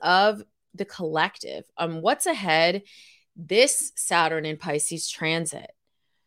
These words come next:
Well, we can take a look at some of the things that have been rumbling before the Saturn and Pisces transit started.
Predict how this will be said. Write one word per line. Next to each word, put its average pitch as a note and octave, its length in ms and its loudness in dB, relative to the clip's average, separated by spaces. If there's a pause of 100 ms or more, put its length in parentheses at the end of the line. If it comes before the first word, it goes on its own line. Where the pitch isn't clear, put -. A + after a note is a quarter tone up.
(520)
Well, B3 440 6
we A#3+ 140 -4
can B3+ 220 -4
take D4 280 -6
a F#4+ 40 -4
look A#3 240 -4
at - 120 -14
some G#3 180 -4
of A#3+ 80 -2
the C4+ 100 -6
things G#3 280 -2
that G3 100 0
have E3+ 160 -8
been D#3+ 240 -4
rumbling E3+ 680 2 (200)
before A#3 460 4
the B3+ 140 2
Saturn F3+ 440 2
and E3+ 160 -6
Pisces D#3 460 -4
transit D3+ 360 -6
started. - 600 -2